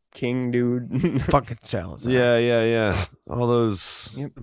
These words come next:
Speaker 3: weird,
Speaker 4: best
Speaker 3: weird
Speaker 4: character,
Speaker 3: guys.
Speaker 4: though? The merchant.
Speaker 1: Yeah.
Speaker 3: Ah, what are you
Speaker 4: Oh,
Speaker 3: buying?
Speaker 1: Yep, he's, he's a hundred percent still in it.
Speaker 3: <laughs>
Speaker 1: You can
Speaker 3: What are you
Speaker 1: upgrade your
Speaker 3: selling?
Speaker 1: knife now.
Speaker 3: Oh.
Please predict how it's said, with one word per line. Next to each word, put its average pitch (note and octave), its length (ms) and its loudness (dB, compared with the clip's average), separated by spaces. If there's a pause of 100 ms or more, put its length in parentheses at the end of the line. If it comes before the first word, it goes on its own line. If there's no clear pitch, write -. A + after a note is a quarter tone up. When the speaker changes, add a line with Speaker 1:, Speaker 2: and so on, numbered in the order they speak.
(140)
Speaker 3:
weird, A2 280 2
Speaker 4:
best A2 120 -2
Speaker 3:
weird A2+ 120 0
Speaker 4:
character, A#2 340 4
Speaker 3:
guys. A3 380 -4
Speaker 4:
though? A#2+ 80 -6
The - 40 -6
merchant. G2 640 -10 (420)
Speaker 1:
Yeah. G2+ 160 -6
Speaker 3:
Ah, E2 200 2
what E2+ 280 0
are D#3 140 4
you C#3 100 2
Speaker 4:
Oh, G2+ 40 -12
Speaker 3:
buying? F#2 600 2 (240)
Speaker 1:
Yep, A#2+ 200 -6
he's, A#2 300 0
he's A2+ 360 0
a B2 60 -2
hundred A#2+ 200 2
percent - 280 0
still B2 320 2
in A#2+ 100 4
it. A#2+ 120 -2 (240)
Speaker 3:
<laughs> - 200 -20
Speaker 1:
You A2 100 -8
can A#2 100 0
Speaker 3:
What A2+ 60 2
are - 40 0
you - 60 -6
Speaker 1:
upgrade A#2 180 4
your A2 100 0
Speaker 3:
selling? G#2+ 160 2
Speaker 1:
knife B2 220 0
now. C#3 360 0 (1120)
Speaker 3:
Oh. D3 520 4